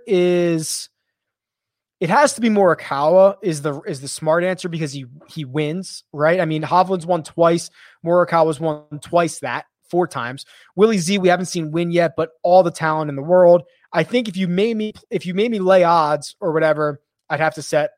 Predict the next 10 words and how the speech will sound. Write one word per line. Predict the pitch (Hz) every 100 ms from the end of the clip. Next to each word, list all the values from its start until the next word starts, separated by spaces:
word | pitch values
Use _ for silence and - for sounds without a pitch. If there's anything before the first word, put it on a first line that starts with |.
| _ 151
I'd | 151
have | 156
to | 165
set | 147 156 160
Morikawa | 160 147 135 131 127
as | 123 117
the |
favorite. | 117 131 127 - _ _ _ _ _ _ _ _ _ _ _ _ _ _ _ _ _ _ _ _ _ _ _ - - _ _ _ _ _ _ _ _ _ _
I'm | 180 269 339
pretty, | - 294 311 302 285 269 240 240